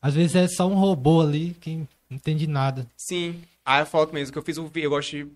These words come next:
Speaker 2: mostrar como o vídeo foi feito. Aí eu tive que botar, tipo, uns, um, alguma coisa pra tampar o peito no vídeo, porque, por-, porque era uma mulher que tá mostrando o peito, entendeu? Aí eu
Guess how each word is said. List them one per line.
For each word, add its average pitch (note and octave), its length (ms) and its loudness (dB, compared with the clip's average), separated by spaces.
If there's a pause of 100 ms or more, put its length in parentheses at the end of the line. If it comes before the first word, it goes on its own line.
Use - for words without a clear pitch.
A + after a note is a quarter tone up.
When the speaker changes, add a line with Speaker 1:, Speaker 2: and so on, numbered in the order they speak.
(120)
Speaker 2:
mostrar D3+ 380 -2
como F#3 200 -6
o F3+ 40 -8
vídeo E3+ 180 -10
foi F#3+ 100 -10
feito. C#3 360 -6 (680)
Aí C3+ 120 0
eu - 40 -4
tive D3 140 -14
que F3+ 100 -10
botar, D#3 460 2
tipo, D#3 340 -8
uns, D3+ 360 -10
um, C#3 320 -10 (140)
alguma C3+ 160 -8
coisa D#3 120 -8
pra D#3+ 100 0
tampar D#3+ 300 -2
o D#3 60 -2
peito D3 260 -4
no D3 100 -10
vídeo, D3 360 -8
porque, E3 320 -4
por-, D#3 180 -8 (360)
porque D#3 120 -6
era D3 280 2
uma E3+ 120 -4
mulher F3 340 2
que F#3 80 -6
tá F#3 80 -6
mostrando F#3 280 -10
o F#3+ 40 -18
peito, C#3 280 -2
entendeu? B2+ 340 -12
Aí B2 100 -8
eu B2 80 -12